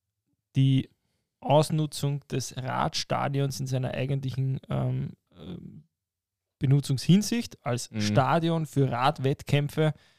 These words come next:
Speaker 1: die ist halt in, in Wien auch bescheiden. Ja.
Speaker 2: Sehr.
Speaker 1: Und,
Speaker 2: Ja, unter jeder
Speaker 1: ähm,
Speaker 2: Kritik.
Speaker 1: ob sich das irgendwie in naher Zukunft ändert,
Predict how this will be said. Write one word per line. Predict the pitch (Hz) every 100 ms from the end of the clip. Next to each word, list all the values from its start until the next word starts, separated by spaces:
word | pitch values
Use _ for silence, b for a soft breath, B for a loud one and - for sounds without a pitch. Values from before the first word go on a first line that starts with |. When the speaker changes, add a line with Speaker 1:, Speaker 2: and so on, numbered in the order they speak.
| b b
Speaker 1:
die | 127 131
ist | 135
halt | 131
in, | 135 135 131
in | 131 117
Wien | 117 127
auch | 131 127
bescheiden. | - 123 - - - - _ -
Ja. | 123
Speaker 2:
Sehr. | 131 - - _ _ _
Speaker 1:
Und, | 135 127 127 131 - B B
Speaker 2:
Ja, | 104
unter | 107 123 127
jeder | -
Speaker 1:
ähm, | 127
Speaker 2:
Kritik. | 127 98 - 123
Speaker 1:
ob | 139 123
sich | - 135
das | - 135 139
irgendwie | - 147 147 135 139 143 139 - _ _ _ _ -
in | 135
naher | 135 127 139
Zukunft | 147 135 139 -
ändert, | 135 147 143